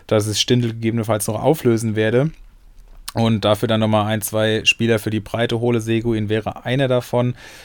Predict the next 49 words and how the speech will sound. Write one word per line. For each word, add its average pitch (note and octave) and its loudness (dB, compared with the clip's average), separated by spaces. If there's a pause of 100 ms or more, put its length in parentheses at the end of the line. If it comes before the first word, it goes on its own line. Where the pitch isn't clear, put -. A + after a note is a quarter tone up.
(220)
Aber, G#2+ 6
ähm, G2+ -2
ja, G2 2
das G#2+ -2
muss A#2+ 4
ich G#2 -2
mir G#2+ 2
bis G#2 -2
zum G#2 -2
Start G2+ -2
einfach G2+ 0
noch G2 -2
überlegen. B2 2 (400)
Ähm, A2+ 2
Stindl B2+ 2
ist B2 2
ja A#2+ 4
jetzt A2 0
bei A2 2
Liga A#2 2
Insider A2 0
doch B2 0
alternativlos A#2 -2
gesetzt. B2+ -2
Das G#2 -6
triggert A#2+ -2
mich - -6
dann G#2+ -6
doch A#2 -4
wieder A#2 0
so A2+ -6
ein A2 -4
bisschen, A2+ -6
den G#2+ -4
zu - -12
behalten. G#2 -4 (520)
Ähm, G#2 0 (320)
ja, G2+ 0
mal G#2+ 6
gucken. B2+ 4
Aber G#2+ 4
bin G2+ 2
mit F3 8
den C#3+ 6
Spielern, D3 4
die, B2 0
den A#2+ 2
ich A#2 -2
hab, C3 2